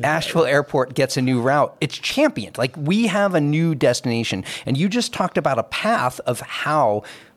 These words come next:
we might get a new destination out of here. What are the players involved in making something happen from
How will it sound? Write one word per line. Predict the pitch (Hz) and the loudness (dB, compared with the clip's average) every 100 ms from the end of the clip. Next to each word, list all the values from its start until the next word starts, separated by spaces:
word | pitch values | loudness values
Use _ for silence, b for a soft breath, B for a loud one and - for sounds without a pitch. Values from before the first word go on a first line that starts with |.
| - | -8
we | 127 143 | -2 0
might | 135 127 123 120 123 | 2 2 0 -4 -4
get | 135 208 - | 2 2 2
a | 131 | 2
new | 120 123 123 120 120 _ - | 2 4 4 2 -4 _ -4
destination | 139 120 131 117 117 - 117 - | -2 -2 -2 -2 -2 -2 -4 0
out | 123 127 | 0 0
of | 123 | 0
here. | 113 92 B B B | -2 -4 B B B
What | - 139 190 | -2 2 2
are | 247 | 0
the | 175 | -2
players | - - 151 165 139 104 - | -4 -2 2 4 2 0 -2
involved | 147 143 110 139 123 104 B B - | 0 2 4 4 4 2 B B -2
in | 139 139 | 0 4
making | 156 175 175 151 143 135 | 2 2 2 2 2 0
something | - 190 170 170 | -2 0 0 0
happen | 160 160 143 | 0 -2 -2
from | - 127 | 0 -2